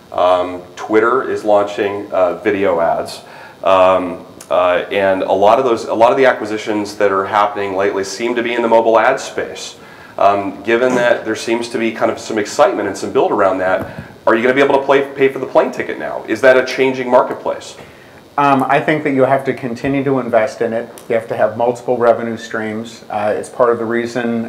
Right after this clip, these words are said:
Speaker 2: uh, that we went with an acquisition with Scripps, uh, and being able to have the capital to invest in those platforms, uh, until they mature. Um, but you have to, uh, keep working and keep testing. Um,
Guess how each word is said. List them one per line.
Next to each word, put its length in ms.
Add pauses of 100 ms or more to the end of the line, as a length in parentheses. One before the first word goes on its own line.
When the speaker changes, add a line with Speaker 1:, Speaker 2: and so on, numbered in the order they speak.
(100)
Speaker 2:
uh, 320
that 220
we 120
went 240
with 180
an 60
acquisition 680
with 140
Scripps, 520 (500)
uh, 300
and 140
being 180
able 240
to 80
have 200
the 80
capital 640
to 100
invest 360
in 80
those 180
platforms, 680 (140)
uh, 320
until 280
they 100
mature. 440 (360)
Um, 680
but 160
you 100
have 320
to, 360 (500)
uh, 420 (180)
keep 240
working 420
and 100
keep 240
testing. 760
Um, 420